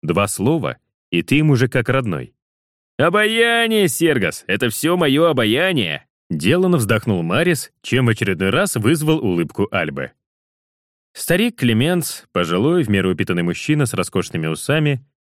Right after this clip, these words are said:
сидел на крыльце дома и курил трубку.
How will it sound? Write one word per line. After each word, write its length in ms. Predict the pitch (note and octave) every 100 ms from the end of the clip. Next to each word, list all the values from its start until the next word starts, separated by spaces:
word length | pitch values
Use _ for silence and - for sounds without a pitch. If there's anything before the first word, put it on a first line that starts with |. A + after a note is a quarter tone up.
| -
сидел 340 | - C3+ G#3+
на 100 | G#3+
крыльце 400 | C#3 B2 G#2+ G#2+
дома 360 | F2+ C#3 F3+ F3
и 140 | G#2+
курил 320 | F#2 G2 C#3
трубку. 520 | A#2 F2+ D#2+ - D#2+